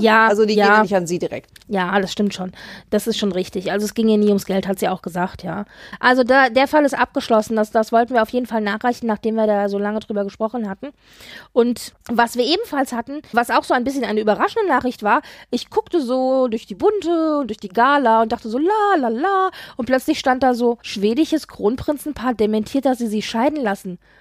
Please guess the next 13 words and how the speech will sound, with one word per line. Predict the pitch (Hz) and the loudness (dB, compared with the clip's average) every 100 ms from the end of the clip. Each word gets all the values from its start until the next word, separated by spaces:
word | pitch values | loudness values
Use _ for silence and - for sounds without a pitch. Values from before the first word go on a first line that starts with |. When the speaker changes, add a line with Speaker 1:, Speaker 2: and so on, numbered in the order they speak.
| - | -12
Speaker 1:
Und | 214 | -8
ich | 220 - | -8 -6
so, | 214 190 | -6 -2
what | 233 440 | 0 0
the | 453 | -2
fuck? | - - 494 427 - _ 494 440 415 339 | -4 2 4 4 0 _ -12 -10 -12 -2
Also | 311 285 | 0 4
es | |
Speaker 2:
Ja. | 220 | 4
Speaker 1:
war | 277 | 2
so, | 262 226 208 202 | 0 -4 -10 -6
was? | 202 262 508 640 640 - - - - | 2 6 6 4 2 -6 -16 -8 0
Also | 294 | 0